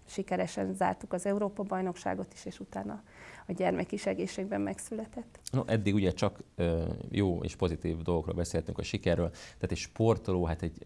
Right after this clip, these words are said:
Speaker 2: sportpályafutás során ugye eléri akár sérülés, vagy akár egy negatív, ö, széria. Neked van-e bármi olyan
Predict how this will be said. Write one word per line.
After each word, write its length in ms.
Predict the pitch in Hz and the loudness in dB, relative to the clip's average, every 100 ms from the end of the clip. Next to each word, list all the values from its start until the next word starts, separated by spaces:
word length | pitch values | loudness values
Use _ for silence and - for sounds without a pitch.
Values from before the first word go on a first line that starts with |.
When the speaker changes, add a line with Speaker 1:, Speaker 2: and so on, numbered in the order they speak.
| - | -12
Speaker 2:
sportpályafutás 760 | - - 95 - 82 82 82 - | -2 4 4 4 0 0 -2 0
során 240 | 92 82 | 2 4
ugye 180 | 85 85 | 4 4
eléri 300 | 85 82 80 - - - | 4 4 2 -2 -16 -18
akár 380 | - - - - | -4 -4 0 -2
sérülés, 680 | - - 95 85 82 82 - | -2 2 4 4 4 0 0
vagy 120 | 85 | 0
akár 260 | 85 - 76 | 0 2 2
egy 100 | 82 | 4
negatív, 560 | 90 87 82 85 82 82 | 4 4 2 0 0 0
ö, 260 | 85 82 85 | 2 2 0
széria. 540 | - 92 87 87 85 - - - | -2 0 2 4 2 -2 -12 -4
Neked 180 | - 101 | 0 4
van-e 200 | 110 90 | 4 6
bármi 460 | 87 85 82 82 82 - - - | 4 4 4 2 -2 -12 -14 0
olyan 340 | 95 85 80 | 2 4 2